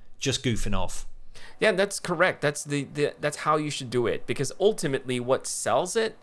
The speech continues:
Speaker 2: what sells the product, is not how well your picture was taken, how, um, or how nice your captions are. What will sell the product is your personal endorsement, 'cause people follow you because they like you.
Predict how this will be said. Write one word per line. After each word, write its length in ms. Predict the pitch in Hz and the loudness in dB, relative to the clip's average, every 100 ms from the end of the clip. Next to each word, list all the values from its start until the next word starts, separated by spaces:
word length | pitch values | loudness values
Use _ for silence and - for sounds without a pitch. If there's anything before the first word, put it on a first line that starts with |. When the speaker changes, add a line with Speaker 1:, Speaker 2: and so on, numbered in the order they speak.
| - | 0
Speaker 2:
what 200 | 131 - | 0 2
sells 280 | - 160 - | 2 2 2
the 80 | |
product, 460 | 127 117 117 156 - | -2 2 2 0 -4
is 140 | 127 117 | -6 -2
not 320 | 127 135 - - - | 2 2 0 -10 -16
how 200 | - 131 | -4 -2
well 400 | 123 110 107 127 | -2 0 4 4
your 140 | 131 113 | 4 -4
picture 460 | - 127 - 131 107 | -6 -8 -4 -4 -4
was 320 | 98 92 - - - | -4 -6 -10 -16 -10
taken, 480 | 160 165 185 202 208 - - - - | -8 -4 -4 -6 -12 -18 -20 -18 -2
how, 300 | 117 117 - | 2 2 2
um, 280 | 127 113 110 | 2 2 0
or 400 | 123 120 113 101 - | 0 2 2 2 -2
how 220 | 104 107 | -2 -2
nice 400 | 101 95 104 113 | 0 -2 -2 -2
your 100 | - | -4
captions 480 | - 107 90 - 110 | -4 -4 -4 -4 0
are. 220 | 104 117 - - - - | 2 0 -2 -16 -20 -6
What 240 | 135 151 | 0 2
will 120 | 156 139 | 2 -2
sell 300 | - 147 160 | 2 4 4
the 80 | 151 | 4
product 420 | 123 117 117 - | 4 4 2 -2
is 220 | 117 107 | -2 -2
your 420 | 101 107 120 123 120 | -2 0 4 4 4
personal 460 | 120 104 107 98 | 0 -4 -2 -4
endorsement, 720 | - 95 98 117 113 87 73 - - | -4 -4 0 0 0 -6 -10 -14 -4
'cause 300 | 127 110 - - | 0 0 -2 -10
people 300 | - 208 254 | -8 0 0
follow 380 | - 160 170 160 | 4 4 4 2
you 400 | 123 95 95 127 - - - | -2 -4 -6 -10 -16 -20 -16
because 180 | - 104 | -8 -2
they 120 | 101 | -2
like 260 | 92 90 92 | 0 -2 -4
you. 400 | 92 104 143 | -6 -4 -4